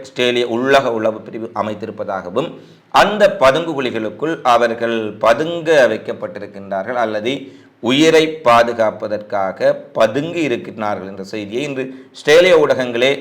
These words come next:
வெளியிட்டிருக்கின்றார்கள். ஷின்பெட்டால் ஜெருசலேமில் சிறப்பாக வடிவமைக்கப்பட்ட இந்த பதுங்குகுழிகளுக்குள், அஹ், நெதன்யாகுவும் நெதன்யாகுவினுடைய கூட்டாளிகளும் பதுங்கி கொண்டிருக்கின்றார்கள் என்ற செய்தி வெளியாக இருக்கின்றது. அதேபோல இந்த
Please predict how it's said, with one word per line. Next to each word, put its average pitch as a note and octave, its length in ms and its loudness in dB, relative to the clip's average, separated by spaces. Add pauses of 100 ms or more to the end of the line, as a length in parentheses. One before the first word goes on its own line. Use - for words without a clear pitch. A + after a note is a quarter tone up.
வெளியிட்டிருக்கின்றார்கள். G#2 920 -4 (480)
ஷின்பெட்டால் B2+ 640 2 (300)
ஜெருசலேமில் A#2+ 880 0 (300)
சிறப்பாக B2+ 600 2
வடிவமைக்கப்பட்ட G#2 840 -6 (120)
இந்த G2 140 -10 (100)
பதுங்குகுழிகளுக்குள், G#2 920 -6 (500)
அஹ், B2 260 6
நெதன்யாகுவும் B2+ 880 2
நெதன்யாகுவினுடைய A2+ 800 -4
கூட்டாளிகளும் A#2+ 760 2 (460)
பதுங்கி G3 320 4
கொண்டிருக்கின்றார்கள் B2 840 2
என்ற G#2 120 -6 (140)
செய்தி B2 240 0 (100)
வெளியாக G#2+ 380 2
இருக்கின்றது. G2 400 -4 (580)
அதேபோல D3 320 4
இந்த B2+ 80 2